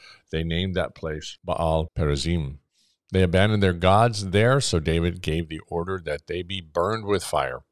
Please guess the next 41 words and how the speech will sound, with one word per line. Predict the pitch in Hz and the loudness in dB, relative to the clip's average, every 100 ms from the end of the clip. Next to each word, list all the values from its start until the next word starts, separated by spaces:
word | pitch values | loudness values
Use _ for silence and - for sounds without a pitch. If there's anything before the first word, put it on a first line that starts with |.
| - | -8
The | - 82 | 0 2
Philistines | 87 87 87 87 80 80 78 - | 2 2 0 0 0 -2 -4 -6
made | 92 95 92 87 | 2 4 4 2
yet | 95 95 - | 2 2 2
another | - 85 85 90 110 85 | 0 0 4 4 6 2
raid | 69 67 | 0 -4
in | 65 64 | -4 -4
the | |
valley, | 65 78 110 120 - - - | 0 4 4 2 0 -12 -10
and | 76 | -4
David | 76 78 73 | -2 -2 -2
inquired | 71 - - 73 76 - | -4 -4 0 0 0 -2
again | 92 85 80 107 160 | -4 -4 2 4 6
of | 117 71 | 4 2
God, | 69 64 65 - | -2 -2 -4 -8
and | 85 80 | -8 -2
God | 73 76 | -2 0
said | 92 90 | -2 2
to | |
him, | 117 123 | 2 4
"You | 117 143 | 4 4
shall | - 87 71 | 2 0 0
not | 76 95 180 | 0 2 2
go | - 82 | 0 0
up | 69 | 2
after | 69 65 - | 0 0 0
them. | 110 123 - - - | 0 0 -6 -20 -10
Circle | - 180 190 120 | 0 2 4 4
around | 95 87 | 4 4
behind | 80 78 101 143 | 2 2 2 4
them | 147 117 | 2 2
and | 78 76 | -2 -2
come | 101 | 0
at | 107 | 2
them | 95 95 | 2 2
in | 95 82 | 0 0
front | - 117 104 - - | 2 4 4 2 -4
of | 95 | 0
the | 90 | 2
balsam | 78 82 - 82 | 4 2 0 -4
trees. | 80 71 - | -4 -4 -6